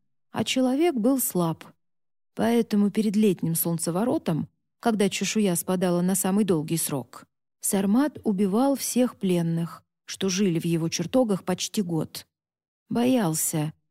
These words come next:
что рабы и жёны придумали, как его извести, и поэтому всё это время Сармата охранял его брат.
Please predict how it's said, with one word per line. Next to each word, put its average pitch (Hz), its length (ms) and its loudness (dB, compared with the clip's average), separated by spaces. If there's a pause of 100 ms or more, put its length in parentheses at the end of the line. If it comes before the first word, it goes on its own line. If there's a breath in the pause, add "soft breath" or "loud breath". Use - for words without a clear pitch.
(120)
что - 240 -4
рабы 202 380 2
и 190 40 0
жёны 175 360 0
придумали, 180 640 2
как 220 320 -4
его 196 320 2
извести, 175 720 -4 (560)
и 208 80 -2
поэтому 269 400 4
всё - 240 0
это 170 240 0
время 254 360 2
Сармата 190 560 0
охранял 175 460 0
его 214 240 0
брат. - 460 -8